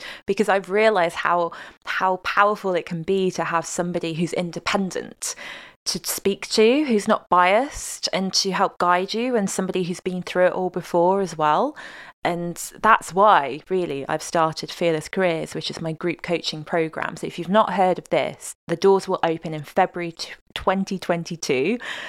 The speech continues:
I'm really excited. So if you want to kickstart your year the right way next year, if you're fed up of not taking action, or if you've been taking action and not really getting anywhere,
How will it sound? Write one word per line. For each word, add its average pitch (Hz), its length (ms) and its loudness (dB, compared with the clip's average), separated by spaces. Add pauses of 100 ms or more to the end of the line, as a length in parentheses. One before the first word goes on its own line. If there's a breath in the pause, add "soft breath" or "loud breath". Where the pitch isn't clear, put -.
(200 loud breath)
I'm 165 200 -6
really 208 240 6
excited. 156 600 -2
So - 140 0
if 170 100 0
you 190 80 -2
want 196 140 0
to - 240 -4
kickstart - 500 0
your 175 220 -2
year 170 460 2 (100)
the 175 100 0
right 185 380 2
way 165 240 2
next - 300 -6
year, 147 180 -4
if 160 100 -10
you're 175 120 0
fed 226 260 2
up 220 140 0
of 196 100 -4
not 208 180 2
taking 180 300 -2
action, - 580 0 (340 loud breath)
or 180 120 4
if 180 120 -2
you've 180 100 -8
been 185 120 -4
taking 214 380 0
action 185 320 -4
and 175 120 -2
not 180 180 0
really 170 180 -2
getting 175 300 0
anywhere, 151 520 -2